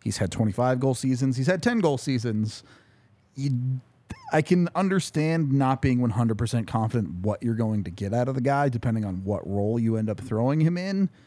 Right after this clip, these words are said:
And he's probably not going to bring you a P K specialist style if you're looking at him on that third line. But it's also hard to turn down a guy who had forty-eight points last year, has sixty point seasons in his history.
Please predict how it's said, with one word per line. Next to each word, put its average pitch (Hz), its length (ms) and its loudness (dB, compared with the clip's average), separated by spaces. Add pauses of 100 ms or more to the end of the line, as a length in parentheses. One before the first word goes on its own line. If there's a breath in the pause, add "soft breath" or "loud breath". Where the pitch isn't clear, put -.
(380 soft breath)
And 123 80 0
he's 107 200 -2
probably 196 840 0
not 202 300 2
going 196 240 2
to 185 60 2
bring 185 200 2
you 185 160 4
a 170 80 2
P 170 220 2
K 180 180 2
specialist 165 600 2
style 165 420 2
if - 120 -2
you're 143 120 2
looking 143 320 0
at 147 120 2
him 147 180 4
on 143 120 2
that 143 240 0
third 139 320 0
line. 143 500 2 (1800 soft breath)
But 240 160 4
it's 247 160 0
also 269 300 0
hard 233 300 2
to 208 40 -6
turn 208 320 0
down 185 260 0
a 170 60 -2
guy 156 280 0
who 147 100 2
had 139 180 -2
forty-eight 135 380 0
points 123 340 0
last - 340 -4
year, 113 320 0 (380)
has 120 320 0
sixty - 560 -2
point 120 320 2 (120)
seasons 104 760 -2
in 110 180 0
his 98 180 -2
history. 92 640 -2